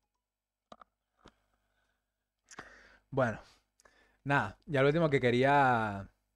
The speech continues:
quería comentarles que nada, marico, que, que mucha suerte para la final de la Copa, que ya nos veremos mañana,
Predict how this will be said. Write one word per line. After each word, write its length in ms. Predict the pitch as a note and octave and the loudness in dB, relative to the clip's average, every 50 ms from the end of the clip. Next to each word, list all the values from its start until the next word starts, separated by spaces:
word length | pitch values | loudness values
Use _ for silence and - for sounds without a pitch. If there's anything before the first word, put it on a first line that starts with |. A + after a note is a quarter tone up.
| _ _ _ | _ _ _
quería 200 | - A#2+ A2+ A#2 | -8 -6 -6 -4
comentarles 560 | B2+ C#3 C#3 C#3 B2+ D3+ F3+ G#3 G3 F#3+ E3 | -4 -4 -6 -4 0 2 2 2 2 -2 -8
que 120 | - - C3+ | -8 -8 -6
nada, 140 | F#3 A3+ F3 | -6 -6 -6
marico, 300 | A#2+ A2 G2+ G2 F#2+ - | -6 -6 -8 -10 -12 -12
que, 560 | - G#2 G2 F#2+ F#2+ F#2+ F#2+ F#2 F#2 F#2 F#2 _ _ _ _ _ _ _ _ _ _ _ _ _ _ | -12 -12 -10 -10 -10 -10 -10 -12 -12 -14 -16 _ _ _ _ _ _ _ _ _ _ _ _ _ _
que 140 | - A#2 A2 | -10 -8 -6
mucha 220 | A#2 A#2+ - C#3 | -6 -6 -6 -6
suerte 260 | - - C#3+ C3+ D3 | -2 -2 0 0 0
para 120 | C3+ C#3+ B2 | -2 -2 -4
la 40 | |
final 200 | - - A2+ A#2 | -4 -6 -4 -2
de 60 | C3+ C3+ | -2 -2
la 120 | A2+ G#2+ | -2 0
Copa, 280 | - F3 F#3+ G3 B3+ A#3+ - _ _ _ _ _ _ _ _ _ _ - - _ | 0 -2 0 0 -4 -8 -8 _ _ _ _ _ _ _ _ _ _ -20 -20 _
que 100 | - A#2+ | -6 -6
ya 60 | A2 | -4
nos 100 | A#2+ C3+ | -2 0
veremos 240 | C3 A#2 A#2 C3+ C#3 | 0 0 -2 -2 -4
mañana, 520 | B2+ A2 A2+ A#2+ C#3 D#3+ F3+ G3+ G#3+ F#3+ | -4 -4 -2 0 0 0 -2 -4 -8 -10